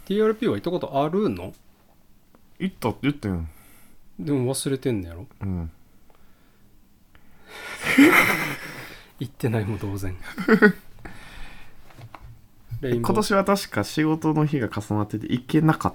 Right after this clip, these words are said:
Speaker 2: たはず。行かなかったじゃなくて。
Speaker 1: 行った記憶が一回もないんだったら、まあ一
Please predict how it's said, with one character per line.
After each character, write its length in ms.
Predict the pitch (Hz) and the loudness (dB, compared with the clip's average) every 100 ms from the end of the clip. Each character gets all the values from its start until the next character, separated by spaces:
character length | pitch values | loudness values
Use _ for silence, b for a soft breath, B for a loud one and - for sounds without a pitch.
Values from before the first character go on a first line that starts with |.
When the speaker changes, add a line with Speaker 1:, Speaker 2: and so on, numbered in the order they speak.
| - | -6
Speaker 2:
た 120 | 92 | -6
は 80 | 82 | -6
ず。 180 | 85 - | -6 -6
行 100 | - | -4
か 140 | 110 107 | -2 -2
な 100 | 107 | -4
か 120 | 90 | -6
っ 60 | |
た 120 | - 78 | -4 -4
じ 60 | |
ゃ 20 | |
な 100 | 78 | -4
く 120 | 78 - | -8 -12
て。 120 | - - - - - - _ b b b b b b b | -14 -16 -20 -20 -20 -20 _ b b b b b b b
Speaker 1:
行 120 | 143 | -10
っ 40 | - | -6
た 160 | 247 | -6
記 100 | 240 | 2
憶 200 | 294 294 | 4 6
が 80 | 294 | 6
一 100 | 233 - | 4 2
回 140 | 370 | 2
も 100 | 381 | 4
な 100 | 381 | 4
い 40 | |
ん 60 | 359 | 4
だ 80 | 98 | 4
っ 60 | |
た 100 | - | -2
ら、 60 | 98 | -4
ま 120 | 110 | -4
あ 60 | |
一 100 | 98 | -4